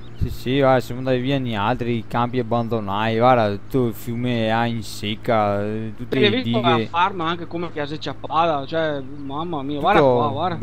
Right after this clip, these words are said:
Speaker 2: tutto
Speaker 1: abbandonato.
Speaker 2: abbandonato.
Speaker 1: Guarda, fabbriche chiuse, queste fabbriche qua lavorava grazie agli altri,
Speaker 2: Gua-,
Speaker 1: eh,
Speaker 2: legni buttai là.
Speaker 1: stoccaggi del materiale, va-, va-, guarda, tutto, eh, rimasugli,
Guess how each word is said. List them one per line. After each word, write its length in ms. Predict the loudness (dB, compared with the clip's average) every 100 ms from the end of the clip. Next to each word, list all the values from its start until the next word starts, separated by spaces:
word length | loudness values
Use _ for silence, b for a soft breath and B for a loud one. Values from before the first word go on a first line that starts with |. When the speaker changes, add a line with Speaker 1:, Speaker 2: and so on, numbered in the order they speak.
| -2
Speaker 2:
tutto 200 | 0 0
Speaker 1:
abbandonato. 320 | 2 2 0 -4
Speaker 2:
abbandonato. 320 | -6 -6 -6 -8 -14 -12 -12 0
Speaker 1:
Guarda, 300 | 4 4 4
fabbriche 640 | 4 4 6 4 0 -2
chiuse, 280 | -4 -4 -2
queste 200 | -4 2
fabbriche 420 | 6 6 6 4
qua 220 | 6 6
lavorava 580 | 8 6 6 6 8 6
grazie 360 | 4 2 0 -4
agli 140 | -4
altri, 380 | -2 -2 -2 0
Speaker 2:
Gua-, 120 | 2 4
Speaker 1:
eh, 120 | 6
Speaker 2:
legni 360 | 6 6 4
buttai 500 | -6 -8 -6 -6 -6
là. 120 | -8 -4
Speaker 1:
stoccaggi 720 | -4 -4 -2 2 2 0 -2
del 100 | -2
materiale, 680 | -2 -4 -4 -4 -2 0 0
va-, 120 | 0
va-, 200 | 2 2
guarda, 260 | 4 2 0
tutto, 500 | -4 -2 0 2 2
eh, 280 | 2 2
rimasugli, 960 | 0 0 -2 -4 -6 -8 -6 -4 -4 -4